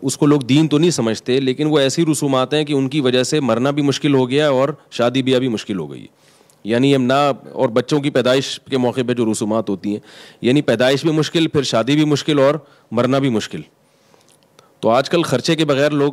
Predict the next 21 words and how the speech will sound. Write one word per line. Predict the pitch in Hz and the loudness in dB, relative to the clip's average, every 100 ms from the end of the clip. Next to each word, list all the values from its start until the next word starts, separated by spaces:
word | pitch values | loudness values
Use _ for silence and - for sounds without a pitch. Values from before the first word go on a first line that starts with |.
| - | -2
کوئی | 143 131 | -4 0
کام | 139 139 | 0 0
نہیں | 135 143 | 0 0
کر | 113 90 | -2 -4
رہے۔ | 82 - _ _ _ _ - | -8 -12 _ _ _ _ -12
تو | - | -2
ایسی | 135 156 214 190 | 0 2 2 2
رسومات | 160 147 135 170 | 2 2 2 0
جس | 147 139 | -2 -4
کی | 180 | -2
وجہ | 147 123 127 | 0 2 0
سے | 165 | 0
لوگ | 170 156 151 | 0 0 -2
کسی | 143 135 185 | -4 -4 -2
بھی | 196 | 0
مشکلات | 135 - 113 135 175 | 0 0 0 2 0
میں | 156 | 0
پڑ | 123 107 | 0 -2
رہے | 92 | -4
ہوں، | 82 - _ _ _ _ | -6 -10 _ _ _ _
تو | _ | _